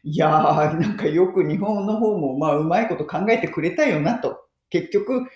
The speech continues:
イギリス側が最後の最後になって、まあ、あの、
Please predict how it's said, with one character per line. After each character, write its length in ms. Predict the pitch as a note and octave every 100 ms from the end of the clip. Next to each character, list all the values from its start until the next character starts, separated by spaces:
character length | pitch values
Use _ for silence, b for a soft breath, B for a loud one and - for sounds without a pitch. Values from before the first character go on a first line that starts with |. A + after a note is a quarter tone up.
| B
イ 100 | F3
ギ 120 | D#3+ G3+
リ 100 | G#3
ス 140 | F#3+
側 220 | G3+ G3+
が 160 | A#3+ -
最 280 | - G3 G#3
後 80 |
の 100 | G#3+
最 240 | G#3 A#3+ A3+
後 120 | D3
に 80 | C3+
な 80 | D#3
っ 160 | -
て、 140 | D#3 C3
ま 140 | C3+
あ、 340 | C3 - - _ _ -
あ 80 | B2 C3+
の、 380 | C#3 D3 - -